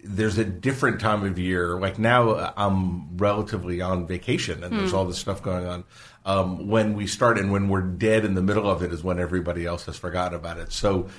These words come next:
Speaker 1: you know, the rhythm of it, which I guess is natural, we're making it while people are not talking about
Speaker 2: Mm-hmm.
Speaker 1: it, and then people are watching it when we're done making it.
Speaker 2: Mm-hmm.
Speaker 1: Uh, so it, it, it is, it is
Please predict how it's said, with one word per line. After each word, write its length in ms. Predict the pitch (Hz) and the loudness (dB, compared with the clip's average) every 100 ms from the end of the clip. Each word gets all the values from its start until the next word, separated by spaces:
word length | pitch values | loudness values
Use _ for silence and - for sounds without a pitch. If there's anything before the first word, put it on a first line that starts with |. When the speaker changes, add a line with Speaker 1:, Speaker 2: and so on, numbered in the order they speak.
| - | -8
Speaker 1:
you 60 | 104 | -2
know, 100 | 101 | 0
the 120 | 98 | 2
rhythm 420 | 92 113 113 104 | 4 4 4 4
of 200 | 92 87 | 2 2
it, 240 | 90 - 120 | -2 -2 -4
which 160 | 123 | 2
I 60 | 127 | 2
guess 200 | 131 120 | 2 -2
is 100 | 104 | -2
natural, 380 | 123 123 92 87 | 0 0 -2 0
we're 260 | 98 110 | 2 2
making 300 | 95 92 98 | 2 -2 -2
it 180 | 92 104 | -2 -4
while 160 | 87 87 | 2 4
people 380 | 101 85 87 | 4 -2 -4
are 220 | 87 85 85 | -4 -4 -4
not 260 | 90 95 | -4 -2
talking 260 | 87 82 85 | -4 -4 -4
about 200 | - - | -2 0
Speaker 2:
Mm-hmm. 140 | - | 0
Speaker 1:
it, 40 | 95 | 2
and 100 | 95 | 0
then 120 | 92 | 0
people 200 | 107 95 | 0 2
are 120 | 90 | 4
watching 300 | 98 110 98 | 4 0 -4
it 100 | 82 | -6
when 200 | 87 87 | -4 -4
we're 80 | 87 | -4
done 260 | 78 87 85 | -2 -2 -2
making 300 | 87 87 80 | -4 -4 -12
it. 140 | - _ - | -14 _ -10
Speaker 2:
Mm-hmm. 260 | 196 180 120 | -6 -4 0
Speaker 1:
Uh, 240 | 98 90 | 2 2
so 520 | - - 107 95 92 - - - - | 0 4 4 4 -2 -10 -20 -16 -10
it, 80 | 117 - - | -10 -10 -6
it, 480 | 113 110 113 113 110 | -6 -4 -2 -2 2
it 180 | 110 123 | 2 4
is, 440 | 123 107 - - - - - | 4 2 -2 -2 2 4 4
it 180 | 110 | 4
is 560 | 117 113 - - - | 4 4 2 -2 -4